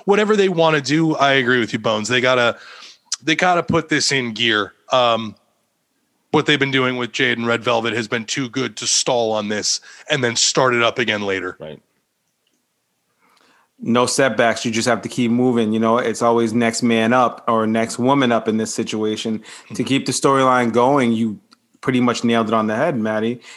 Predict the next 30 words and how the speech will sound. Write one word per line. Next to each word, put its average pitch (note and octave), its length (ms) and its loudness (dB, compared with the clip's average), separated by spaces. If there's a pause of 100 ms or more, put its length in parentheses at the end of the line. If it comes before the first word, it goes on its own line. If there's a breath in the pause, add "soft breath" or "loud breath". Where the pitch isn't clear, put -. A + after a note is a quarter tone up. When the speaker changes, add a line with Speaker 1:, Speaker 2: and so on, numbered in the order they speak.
Speaker 3:
You A#2+ 160 -4
have A#2 520 0
to C3+ 100 -2
let A#2 220 0
these A#2 220 -4
two A#2 220 -4
keep A#2 240 -8
developing, D#3+ 320 0
because G#2+ 240 -6 (240)
what's B2 360 -2
gonna A#2+ 200 0
happen? A#2 340 0
You're A2 100 -2
gonna A2+ 140 -2
just G#2+ 160 -8
forget A#2 180 0
about A2 240 0
this - 140 -12
feud, A#2 240 0
and A2 80 0
then A2+ 140 0
when G#2+ 80 -4
Cody A#2 280 0
comes A2+ 220 -2
back, B2 220 0
"Oh, C3+ 140 4
it's C3+ 100 -2
back C3 240 0
on D3+ 180 2
again." A#2 340 -2